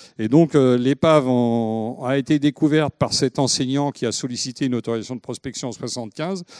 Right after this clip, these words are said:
Et très vite, ils sont tombés sur des, des lingots d'or. Et là, tout le monde a perdu la tête.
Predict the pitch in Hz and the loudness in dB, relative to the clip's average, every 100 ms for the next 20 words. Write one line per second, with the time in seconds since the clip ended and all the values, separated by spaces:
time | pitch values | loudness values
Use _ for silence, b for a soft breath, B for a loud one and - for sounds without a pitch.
0 | B B B 131 - 139 151 175 123 - | B B B -4 -2 2 2 2 -2 -4
1 | 131 139 135 135 131 113 110 107 107 104 | -2 2 2 2 0 0 0 -2 -4 -6
2 | 104 101 110 117 120 123 117 104 117 - | -6 -6 -2 -2 -2 -2 -2 -2 -6 -8
3 | _ b b b b b 113 131 135 143 | _ b b b b b 0 2 2 0
4 | 127 127 117 127 107 113 107 143 180 - | 0 0 0 -2 -4 -2 -2 -2 -4 -6